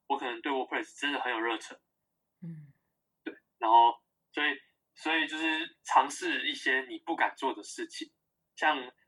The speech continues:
Speaker 1: 我刚刚前面不是说我今年目标是自由潜水吗？
Speaker 2: 嗯。
Speaker 1: 但其实我不会游泳。
Speaker 2: <laughs> 真的假的？
Speaker 1: 其实我不会游泳，我，我以前一直都是不会游泳，就是我不会换气啊，就，就我，我，我，我很不喜欢水。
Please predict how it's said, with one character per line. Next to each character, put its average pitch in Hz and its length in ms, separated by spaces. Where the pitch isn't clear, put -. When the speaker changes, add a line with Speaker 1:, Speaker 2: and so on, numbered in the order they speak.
Speaker 1:
我 - 100
刚 139 120
刚 160 100
前 131 140
面 139 120
不 123 60
是 123 100
说 131 440
我 120 120
今 147 140
年 135 140
目 139 140
标 123 200
是 120 380
自 - 140
由 117 120
潜 - 200
水 - 140
吗？ - 160
Speaker 2:
嗯。 175 320
Speaker 1:
但 165 100
其 135 140
实 123 60
我 110 60
不 107 100
会 104 60
游 104 60
泳。 113 100
Speaker 2:
<laughs> - 800
真 285 100
的 254 60
假 214 120
的？ 165 300
Speaker 1:
其 - 120
实 - 60
我 - 80
不 - 80
会 135 100
游 127 60
泳， 107 160
我， 117 240
我 156 160
以 165 40
前 139 180
一 151 60
直 139 100
都 127 140
是 127 160
不 120 140
会 113 100
游 110 60
泳， 107 260
就 123 80
是 123 80
我 113 120
不 123 100
会 127 60
换 160 180
气 127 240
啊， 110 180
就， 117 160
就 147 120
我， 123 80
我， 131 240
我， 139 340
我 151 100
很 143 80
不 151 80
喜 135 80
欢 120 120
水。 - 180